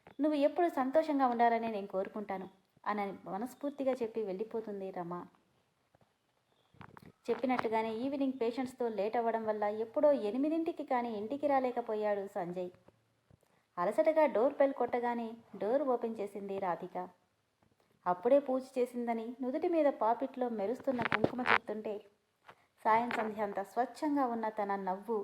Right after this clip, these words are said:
అప్పటిదాకా పడిన అలసటనంతా పోగొట్టినట్టుగా అనిపిస్తుంది సంజయ్కి. లోపలికి అడుగు పెట్టగానే ముక్కు పుటాలకి తగిలిన ధూపపు వాసనకి మైండ్ అంతా రిలాక్స్గా అనిపించింది.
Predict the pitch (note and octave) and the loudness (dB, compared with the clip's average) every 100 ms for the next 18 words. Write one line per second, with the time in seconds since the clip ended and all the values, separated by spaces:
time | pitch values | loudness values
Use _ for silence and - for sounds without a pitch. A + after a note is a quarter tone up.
0 | - A3+ A#3+ D4+ D4 C4+ B3+ B3+ A3 G#3+ | -4 -6 -2 0 2 2 2 -2 -4 -2
1 | F#3+ G3+ B3+ A#3 A3+ G#3+ G#3+ - G3 B3 | -4 -4 -6 -6 -6 -4 -8 -6 -4 -4
2 | C4 A#3+ A#3 A3 A3 G3+ G3 G3+ G3+ G#3 | -4 -4 -6 -4 -4 -4 -6 -10 -10 -10
3 | G3+ F#3+ G3 F3 F3 F3+ F3+ - - _ | -8 -8 -6 -6 -6 -8 -8 -16 -20 _
4 | _ _ - _ _ _ _ _ _ _ | _ _ -20 _ _ _ _ _ _ _
5 | _ _ _ _ G3+ A3+ A#3+ A#3 A3 G#3 | _ _ _ _ 0 2 2 0 0 -2
6 | - A#3 D4+ D#4 C#4+ C4 B3 A#3 A#3 A#3 | 0 2 2 2 2 2 0 0 -4 -6
7 | E4+ F4 E4 D#4 D#4 D4 B3 A#3 A3+ A3 | -4 0 2 2 0 0 -2 -2 -4 -4
8 | G#3 A3+ C#4 C#4 B3 G#3 G#3+ A3+ A3 G#3 | -4 -4 -4 -2 2 2 0 -6 -8 -8
9 | G#3 A#3 C4+ A#3+ A3+ G#3 F#3+ G3+ B3 - | -6 -2 -2 -2 -2 -2 0 -2 -2 -6
10 | A3 G3 F#3 F#3 F#3+ F#3 F#3 | -4 -4 -6 -10 -8 -10 -12